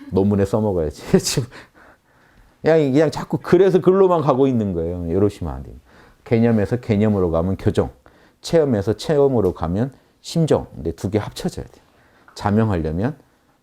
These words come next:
그 체험에 그 개념 딱 만나면 끝납니다. 요게 딱딱 맞춰주면 끝날 일을 하나만 고집하시면 안 돼요. 뭔 얘기하다 여기까지 왔는지 모르겠습니다.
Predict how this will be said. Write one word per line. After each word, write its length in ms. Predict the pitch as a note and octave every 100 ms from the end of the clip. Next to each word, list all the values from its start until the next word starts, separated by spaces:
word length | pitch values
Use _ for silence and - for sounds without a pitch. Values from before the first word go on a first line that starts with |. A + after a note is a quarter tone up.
| _
그 280 | - - A2
체험에 480 | - - G#2 F#2+ G2
그 220 | - A2+
개념 360 | - F#2 F2+ F2
딱 140 | - B2+
만나면 440 | E2 E2+ F2 F2
끝납니다. 500 | E2 G#2 G2+ C2+ - _ _ _ _ _ _ -
요게 280 | C#3 E3
딱딱 380 | - F3+ - F3+
맞춰주면 540 | B2 A2+ D#3 C#3 C3+ C3
끝날 380 | D#3+ D#3+ C#3+
일을 420 | A2+ G#2+ A2 C2+ A#1+ _ _ _ _
하나만 420 | G#2 E3 F#3+ D3 A#2
고집하시면 680 | G#2 G2+ - F#2 - D#2
안 140 | C#2 -
돼요. 100 | _ _ _ _ _ _ _ _ _ _ _ _ _ _ _ _ _ _ _ _ _ _ _ _ _ _ -
뭔 220 | G2+ A2
얘기하다 260 | G2 F#2+ F2
여기까지 300 | F2+ F#2+ F2
왔는지 220 | E2+ D#2
모르겠습니다. 520 | F2 D#2+ - - D#2+